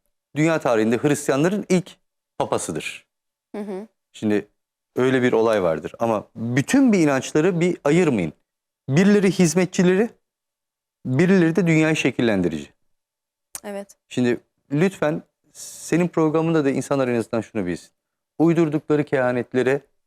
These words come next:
Speaker 1: sakın ola inanmayın. Çünkü bu açık ve net olaraktan bizim Kur'an-ı Kerim'de İsrailoğulları ile ilgili net ayetler vardır.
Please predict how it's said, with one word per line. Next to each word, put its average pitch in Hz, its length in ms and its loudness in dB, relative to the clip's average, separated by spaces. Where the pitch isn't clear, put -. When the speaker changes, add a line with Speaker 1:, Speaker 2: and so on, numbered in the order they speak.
Speaker 1:
sakın - 400 -6
ola 117 240 0
inanmayın. 82 520 -6
Çünkü 120 320 -2
bu 131 220 -2
açık - 360 -6
ve 123 120 0
net 135 160 -2
olaraktan 101 480 0
bizim 104 200 -4
Kur'an-ı 98 300 -2
Kerim'de 104 440 -2
İsrailoğulları 98 760 0
ile 92 200 0
ilgili 110 240 -2
net 147 160 -2
ayetler 101 380 0
vardır. 76 560 -4